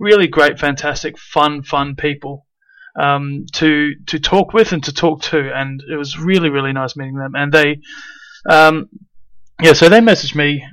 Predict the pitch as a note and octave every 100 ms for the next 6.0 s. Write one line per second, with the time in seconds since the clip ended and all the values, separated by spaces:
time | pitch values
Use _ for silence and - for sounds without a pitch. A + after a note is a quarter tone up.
0 | - D3+ C#3+ C#3+ C#3+ C#3 C3+ C3 C#3 -
1 | C#3+ C#3+ C#3 C#3 C#3 C#3+ C#3 C#3 C#3+ D3
2 | C#3+ C3+ C3 - C#3 C#3 C3+ - - -
3 | _ _ _ _ _ - - _ - -
4 | D#3 D#3 D3+ D3 C#3 - D#3+ D3 D3+ D3+
5 | C#3 D3 D3+ D3 D3+ E3 E3 E3 E3